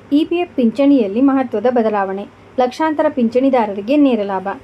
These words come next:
ನಮಸ್ಕಾರ ಸ್ನೇಹಿತರೆ, ಉಪಯುಕ್ತ ಮಾಹಿತಿ ಚಾನಲ್ಗೆ ಸ್ವಾಗತ. ಇ ಪಿ ಎಫ್ ಪೆನ್ಷನ್ ಪಿಂಚಣಿದಾರರಿಗೆ ಅನುಕೂಲವಾಗಲೆಂದು ನೌಕರರ ಭವಿಷ್ಯ ನಿಧಿ ಸಂಸ್ಥೆ ಇ ಪಿ ಎಫ್ ಒ, ಇ ಪಿ ಎಫ್ ಪಿಂಚಣಿಯಲ್ಲಿ ಮಹತ್ವದ ಬದಲಾವಣೆ ಕೈಗೊಂಡಿದ್ದು,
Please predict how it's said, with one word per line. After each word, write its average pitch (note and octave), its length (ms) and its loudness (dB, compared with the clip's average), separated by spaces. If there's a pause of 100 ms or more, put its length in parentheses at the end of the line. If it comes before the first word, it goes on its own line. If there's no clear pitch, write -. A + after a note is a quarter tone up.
(440)
ನಮಸ್ಕಾರ D4 360 0
ಸ್ನೇಹಿತರೆ, D4+ 380 0
ಉಪಯುಕ್ತ A#3+ 380 0
ಮಾಹಿತಿ G#3+ 320 -2
ಚಾನಲ್ಗೆ A3+ 400 -4
ಸ್ವಾಗತ. A3 400 -4 (760)
ಇ D#4 140 0
ಪಿ D#4+ 120 -6
ಎಫ್ F4+ 220 -4
ಪೆನ್ಷನ್ G#3+ 460 -6 (600)
ಪಿಂಚಣಿದಾರರಿಗೆ E4+ 840 0
ಅನುಕೂಲವಾಗಲೆಂದು C4+ 1080 0
ನೌಕರರ C4+ 520 2
ಭವಿಷ್ಯ A#3+ 400 0
ನಿಧಿ C4 300 2
ಸಂಸ್ಥೆ B3 400 -4 (120)
ಇ B3+ 100 -4
ಪಿ C#4 180 0
ಎಫ್ A#3 200 -2
ಒ, G#3+ 120 0 (540)
ಇ D4+ 120 0
ಪಿ D#4+ 120 -4
ಎಫ್ F4+ 260 -2 (100)
ಪಿಂಚಣಿಯಲ್ಲಿ B3 640 2
ಮಹತ್ವದ D4 500 0
ಬದಲಾವಣೆ A3+ 560 0
ಕೈಗೊಂಡಿದ್ದು, A3+ 680 0